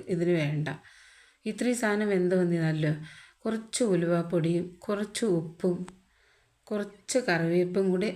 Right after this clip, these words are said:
പച്ച കറിവേപ്പും കൂടി എടുത്തിട്ട് നമുക്കിതിനെ ഒന്ന് നല്ല വൃത്തിക്ക് കൈ കൊണ്ട് ഒന്ന്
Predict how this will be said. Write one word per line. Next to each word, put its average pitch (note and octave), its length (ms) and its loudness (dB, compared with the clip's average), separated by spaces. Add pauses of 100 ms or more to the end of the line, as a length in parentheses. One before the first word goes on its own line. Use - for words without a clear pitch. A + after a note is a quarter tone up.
(100)
പച്ച F#3+ 340 -4
കറിവേപ്പും F3 600 2
കൂടി F3 160 2
എടുത്തിട്ട് D#3 540 -2 (300)
നമുക്കിതിനെ F#3+ 680 0
ഒന്ന് F3 320 0 (680)
നല്ല G3 680 0
വൃത്തിക്ക് E3+ 800 -2 (460)
കൈ F3 160 2 (120)
കൊണ്ട് F3+ 360 2 (160)
ഒന്ന് F3 280 0